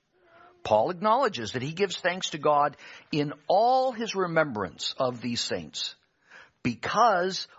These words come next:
of their partnership or participation in the gospel, depending on your translation. The Greek word here translated partnership is koinonia,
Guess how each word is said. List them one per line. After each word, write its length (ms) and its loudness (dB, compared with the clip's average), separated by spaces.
of 320 2
their 220 0
partnership 960 -2
or 320 4
participation 1300 0
in 220 2
the 80 -2
gospel, 500 2
depending 460 -2
on 140 0
your 100 -4
translation. 680 -4
The 80 4
Greek 340 0
word 240 6
here 180 -2
translated 720 -2
partnership 640 2
is 160 2
koinonia, 960 0